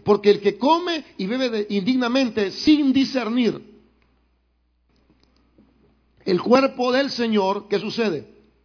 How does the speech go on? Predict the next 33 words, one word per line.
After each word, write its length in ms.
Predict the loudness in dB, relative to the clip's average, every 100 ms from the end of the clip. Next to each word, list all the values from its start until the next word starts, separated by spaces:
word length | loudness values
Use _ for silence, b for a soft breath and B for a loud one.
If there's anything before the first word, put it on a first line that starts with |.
| _ _ _
Juicio 760 | -4 -2 -2 -4 -2 -2 -4 -18 b b b b -10
y 120 | -6
come 240 | -4 -6
para 200 | -6 -10
sí. 100 | -10 -12
Ahora, 180 | -14 b b b
¿qué 120 | -2
es 60 | 0
lo 120 | 0
tercero 300 | -4 -6 -6
que 80 | -6
tenemos 240 | -6 -6
que 120 | -8 -10
hacer? 300 | -10 -12 -16 _ _ _ _ _ _ _ _ _ _ _ _ -12
Bueno, 200 | -6 -4
vamos 140 | -4
a, 240 | -6 -10
a 20 | -10
empezar 260 | -8 -6
del 80 | -6
principio. 380 | -8 -8 -8 -14 b _
¿Qué 100 | -6
es 40 |
lo 80 | -2
primero 260 | -2 -4
que 100 | -6
hay 60 | -8
que 100 | -10
hacer? 160 | -14 -18 _ _ _ _ _ _ _ _ _ _
Comerla 640 | -8 -4 -4 -4 -4 -6 -6 _ _ _ _ _ _ _ _ _ _
dignamente. 640 | -6 -4 -8 -10 -18 -20 _ _ _ _ _ _ _ -6
¿Qué 140 | -6
dignamente? 800 | -4 -4 -4 -4 -4 -8 -10